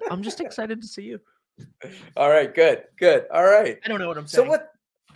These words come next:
Speaker 2: what's happening? What's happening with three two one Media?
Speaker 1: Oof! Um, lots of stuff. We're, uh, we're, we're doing really well. We're celebrating, uh, a year of being three two one,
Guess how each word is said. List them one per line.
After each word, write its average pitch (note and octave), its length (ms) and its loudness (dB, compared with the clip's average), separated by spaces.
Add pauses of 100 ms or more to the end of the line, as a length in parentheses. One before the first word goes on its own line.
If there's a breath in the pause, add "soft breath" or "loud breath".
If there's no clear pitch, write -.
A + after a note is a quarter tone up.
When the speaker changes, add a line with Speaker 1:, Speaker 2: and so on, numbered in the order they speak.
Speaker 2:
what's B3+ 320 2
happening? E3+ 760 -4
What's E3+ 220 -6
happening D#3+ 420 -6
with A2+ 220 -14
three E3 180 -14
two D#3 280 -14
one A#2+ 260 -14
Media? G#2 360 -14 (1080 loud breath)
Speaker 1:
Oof! G4 560 10 (320 loud breath)
Um, G3 640 6
lots F#3 260 -6
of G3 80 -8
stuff. - 420 -8
We're, E3+ 380 -4
uh, D3 400 -4
we're, D#3+ 200 -10
we're E3 120 -10
doing G3 240 -6
really F#3 220 -8
well. E3 400 -8
We're D#3 120 -8
celebrating, D#3 720 -6
uh, D3+ 440 -2 (180)
a D#3+ 80 -8
year E3 480 -2 (540 soft breath)
of D3 120 -6
being D3+ 240 -8
three D#3+ 220 -10
two D3+ 180 -4
one, D3 440 -6